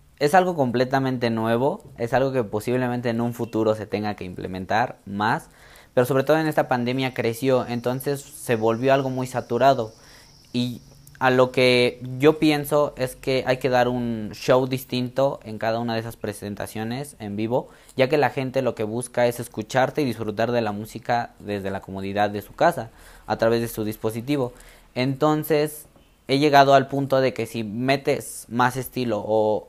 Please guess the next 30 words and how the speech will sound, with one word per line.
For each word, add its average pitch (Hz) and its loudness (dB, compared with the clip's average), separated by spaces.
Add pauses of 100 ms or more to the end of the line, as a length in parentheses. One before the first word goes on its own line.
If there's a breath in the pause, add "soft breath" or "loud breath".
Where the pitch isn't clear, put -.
cosas 135 -4
que 123 -4
le 107 -2
puedan 120 -2
gustar 110 -2
a 107 0
la 98 -8
gente, 113 -6
por 113 -4
ejemplo, 117 -4
no 123 -4
solo 131 2 (260 loud breath)
poner 117 2
buena 123 0
música, 120 -4
sino 113 -8
tra-, 95 -12
también 117 -2
tratar 127 2
de 120 -2
ser 117 -4
un 113 -6
showman, 110 -6 (520 soft breath)
como 104 -6
se 110 -6
le 101 -2
llama 110 0
en 107 -2
la 101 -2
escena, 113 -6